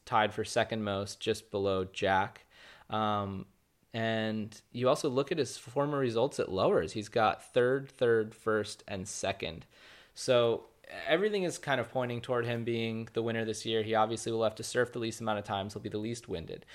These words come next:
One interesting stat about Felipe is that his highest scores tend to come in the latter stages of an event. So you could see this as a good thing for him going into lowers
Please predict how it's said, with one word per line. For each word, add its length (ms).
One 220
interesting 600
stat 420
about 500
Felipe 340
is 260
that 220
his 180
highest 460
scores 500
tend 300
to 60
come 520
in 100
the 80
latter 380
stages 480
of 160
an 100
event. 300
So 160
you 160
could 180
see 140
this 200
as 200
a 60
good 320
thing 220
for 160
him 200
going 260
into 220
lowers 460